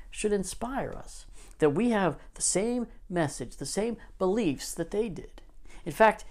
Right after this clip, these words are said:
it was written in the springtime of the year fifty, so basically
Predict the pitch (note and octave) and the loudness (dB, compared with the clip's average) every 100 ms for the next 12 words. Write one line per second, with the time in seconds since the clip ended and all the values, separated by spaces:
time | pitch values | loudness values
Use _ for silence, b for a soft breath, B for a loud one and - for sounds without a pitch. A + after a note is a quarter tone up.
0 | b F3+ F3 G3 G#3+ F#3 E3 F3+ E3+ E3+ | b 2 4 6 6 6 -2 0 2 2
1 | - C4+ C#4 E3 C#3 B2 B2 C3 C#3 B2+ | 2 0 0 0 0 0 -2 -4 -2 -2
2 | B2 - - - B2 - C#3+ G3 A3 - | -4 -4 -4 -4 -6 -4 2 2 2 0
3 | E3+ D#3+ | 2 0